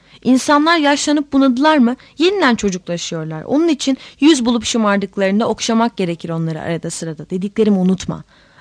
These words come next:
Oswald, "Baş üstüne efendim." Goneril, "Adamlarına karşı da soğuk durun. Sonu neye varırsa varsın, önemi yok. İletin bu isteklerimi arkadaşlarınıza da. Böylece kozlarımı paylaşacak bir fırsat çıkar onunla. Hemen bir mektup yazacağım kardeşime de.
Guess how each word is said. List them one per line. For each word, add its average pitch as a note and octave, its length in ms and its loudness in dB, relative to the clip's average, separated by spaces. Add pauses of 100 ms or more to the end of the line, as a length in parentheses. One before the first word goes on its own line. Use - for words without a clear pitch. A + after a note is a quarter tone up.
(120)
Oswald, G#3 420 -2 (420)
"Baş A#3 180 0
üstüne F3 320 -4
efendim." D#3 420 -10 (280)
Goneril, G3 440 0 (720)
"Adamlarına C4+ 500 6
karşı C#4 340 0
da A3 100 0
soğuk - 360 -4
durun. D3 220 -10 (340)
Sonu B3 360 6
neye D4+ 240 4
varırsa A3+ 380 2
varsın, F3+ 300 -2
önemi A3+ 260 4
yok. - 240 -6 (120)
İletin C4 360 2
bu F#3+ 40 0
isteklerimi F3 520 -4
arkadaşlarınıza E3 840 -6
da. D3 100 -12 (260)
Böylece C4 320 4
kozlarımı A3+ 460 4
paylaşacak G#3 640 -2
bir G#3+ 60 -6
fırsat G#3 460 -4
çıkar - 240 -6
onunla. D3+ 340 -4 (280)
Hemen D4+ 320 4
bir C#4 40 8
mektup A#3+ 380 2
yazacağım F3 400 -2
kardeşime F3 580 -4
de. - 100 -12